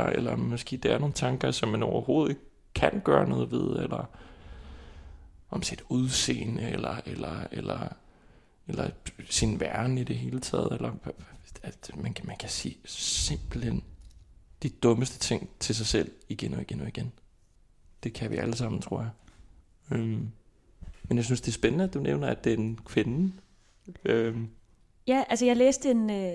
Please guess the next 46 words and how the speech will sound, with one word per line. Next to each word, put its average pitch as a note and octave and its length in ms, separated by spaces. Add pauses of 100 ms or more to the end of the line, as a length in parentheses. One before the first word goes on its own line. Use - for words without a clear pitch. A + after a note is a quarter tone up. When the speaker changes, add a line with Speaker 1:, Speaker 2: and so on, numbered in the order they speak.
Speaker 2:
en G3 200
anmeldelse A#3+ 540
af F#3+ 60
forestillingen, F#3 480
som G3 160
hæftede G3+ 320
så F#3 80
meget F3+ 220
ved G3 60
det F3 100
her F3 160
med, E3+ 280 (200)
med, F3+ 120
at E3 140
det - 120
foregår F3+ 380
inde F3 280
i - 20
en, F3 340 (100)
i - 100
en G3+ 140
kvindes, - 560 (100)
øh, E3 360 (420)
hoved. F#3+ 240
Jeg F3+ 100
tror, G3+ 140
den F#3+ 140
eneste A3 340
sådan E3+ 380 (1120)
indikator, F#3+ 540
der F3+ 80
er E3 180
af D#3 60
det, F3+ 120
det G3 140
er F#3 40
vel E3 320 (300)
ham E3 200
underboen, E3+ 440
der D#3+ 80
ringer D#3+ 180
og E3 60
spørger, D#3+ 220
om E3 120
de E3 140
skal D3+ 220